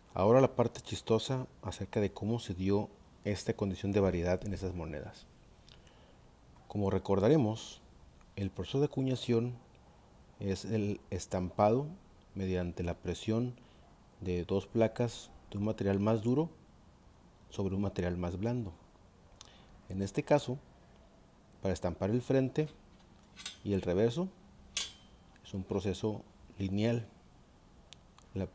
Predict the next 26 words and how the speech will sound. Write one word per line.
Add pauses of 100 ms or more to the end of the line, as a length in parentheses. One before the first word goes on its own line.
(300)
placa
viene
en
forma (760)
acostada, (960)
entra
una
prensa (280)
y
se
presiona. (1200)
Pero
al
momento
de
querer
grabar
el
canto, (800)
tiene
que
pasar (120)
a
un
diferente
proceso.